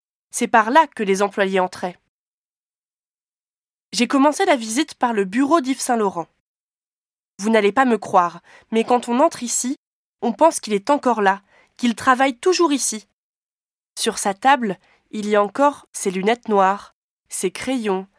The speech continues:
ses cahiers, ses livres dans la bibliothèque, ses dessins un peu partout. Dans une salle un peu plus loin, on peut voir les vêtements haute couture qu'il a dessinés. C'était une idée d'Yves Saint-Laurent.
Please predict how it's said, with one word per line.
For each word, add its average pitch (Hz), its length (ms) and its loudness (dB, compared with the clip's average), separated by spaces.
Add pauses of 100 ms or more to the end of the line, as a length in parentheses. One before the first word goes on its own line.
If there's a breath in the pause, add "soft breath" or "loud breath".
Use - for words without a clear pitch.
(260)
ses - 220 -4
cahiers, 202 500 -2 (360)
ses - 240 0
livres 226 400 2
dans 190 140 0
la 180 100 2
bibliothèque, 190 840 -4 (320)
ses 196 220 -4
dessins 226 440 0
un 196 60 0
peu 190 140 -6
partout. 196 420 -4 (2000)
Dans 226 100 2
une 240 160 -2
salle 349 240 4
un 277 80 4
peu 240 140 -6
plus - 180 -8
loin, 214 300 0 (520)
on 220 100 -2
peut 247 120 -2
voir 294 240 2
les 254 80 0
vêtements 233 460 0
haute 302 180 0
couture - 480 -6
qu'il 196 160 -6
a 185 60 2
dessinés. 190 580 -4 (880)
C'était 254 280 0
une 240 260 -2
idée 254 240 0
d'Yves 233 240 -6
Saint-Laurent. 190 480 0